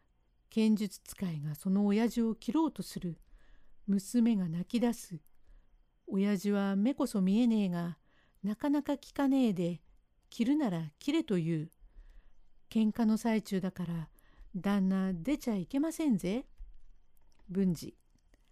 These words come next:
何？一軒置いて隣は、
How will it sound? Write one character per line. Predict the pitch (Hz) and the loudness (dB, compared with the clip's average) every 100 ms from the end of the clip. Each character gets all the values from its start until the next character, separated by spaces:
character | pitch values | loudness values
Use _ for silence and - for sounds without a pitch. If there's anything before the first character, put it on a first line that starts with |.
| _ _ _ _ _ _ _ 185 | _ _ _ _ _ _ _ -2
何？ | 214 269 175 190 - _ _ _ _ | 2 2 0 -4 -10 _ _ _ _
一 | 277 320 | -8 -6
軒 | - 220 180 | 0 2 2
置 | 175 | 0
い | |
て | 165 | -4
隣 | 165 190 196 202 | -2 0 2 2
は、 | 196 196 190 | 2 2 -2